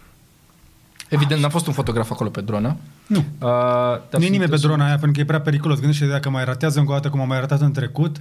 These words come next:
Speaker 2: ea a făcut tot.
Speaker 1: Dar precizia cu care aterizează, zona în care aterizează,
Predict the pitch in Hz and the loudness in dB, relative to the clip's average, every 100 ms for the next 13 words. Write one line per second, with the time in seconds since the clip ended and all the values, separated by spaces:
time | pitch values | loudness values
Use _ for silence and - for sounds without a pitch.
0 | - - - - _ 143 160 180 151 151 | -14 -20 -20 -20 _ 0 0 0 -4 -4
1 | - - - - - - - 135 113 123 | -6 -10 -20 -20 -20 -20 -4 -2 -2 -4
2 | 117 - 175 139 123 117 113 113 113 113 | -4 -2 0 0 0 -2 -4 -4 -2 -2
3 | 113 107 139 143 123 117 110 113 107 113 | -2 -2 -2 0 -2 -2 -4 -4 -4 -4
4 | 107 | -6